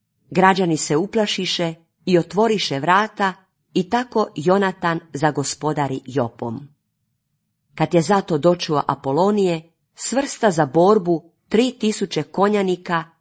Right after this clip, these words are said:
i mnoštvo pješaka i krenu prema Azotu, kao da će samo proći, ali je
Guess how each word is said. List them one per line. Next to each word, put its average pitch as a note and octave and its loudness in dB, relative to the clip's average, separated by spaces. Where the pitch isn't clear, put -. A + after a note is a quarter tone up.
i F#3+ 4
mnoštvo G#3 2
pješaka F3+ -2
i C#3+ -2
krenu F#3 -2
prema C#3+ -2
Azotu, F#3+ 0
kao G#3+ 2
da D#3+ 4
će D#3 -2
samo E3 0
proći, F#3+ 0
ali D#3 4
je D3 4